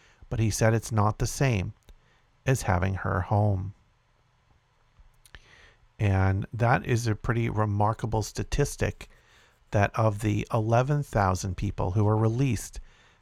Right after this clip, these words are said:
as part of the cares legislation, only seventeen of them committed new crimes, and most of those were drug-related crimes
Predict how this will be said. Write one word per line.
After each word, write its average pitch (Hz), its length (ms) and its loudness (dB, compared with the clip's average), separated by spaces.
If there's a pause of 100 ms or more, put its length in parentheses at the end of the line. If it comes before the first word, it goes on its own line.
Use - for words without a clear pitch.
(160)
as 101 160 0
part - 300 2
of 107 100 2
the 101 100 2
cares 156 580 2
legislation, 98 800 -2 (800)
only 127 380 2
seventeen 160 720 2
of 160 200 0
them 101 320 2
committed 107 420 2
new 117 240 4
crimes, 135 840 2 (480)
and 104 140 0
most 120 260 2
of 127 80 2
those 135 240 4
were 127 120 2
drug-related 113 760 0
crimes 98 580 -6